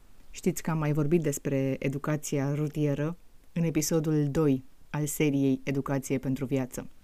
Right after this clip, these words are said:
Foarte important însă, nu se predă dreptul elevilor. Ce conține însă această materie, educație juridică?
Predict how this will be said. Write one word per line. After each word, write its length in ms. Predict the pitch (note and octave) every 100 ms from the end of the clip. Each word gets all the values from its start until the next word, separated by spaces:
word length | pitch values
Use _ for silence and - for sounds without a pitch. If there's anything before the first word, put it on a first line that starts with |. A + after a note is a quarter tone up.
| - - - - -
Foarte 260 | F#3+ G#3
important 500 | A#3 G3+ F3 E3+ E3+
însă, 400 | D3+ C#3+ - F3+ -
nu 240 | F3+ A3
se 180 | - A3
predă 400 | F#3 E3+ E3+ E3+
dreptul 680 | C#3+ D#3 D#3+ - C#3 B2+ -
elevilor. 580 | C#3 C3+ B2+ B2 A2+ - - - -
Ce 140 | -
conține 420 | F#3 D3 C#3 F#3 F3
însă 200 | D#3 C#3+
această 340 | D3 D#3+ -
materie, 640 | D3+ C3 D#3 E3+ E3 D3
educație 500 | D3 C#3+ D#3+ D#3+ -
juridică? 640 | E3 C#3 C#3+ F3+ - E3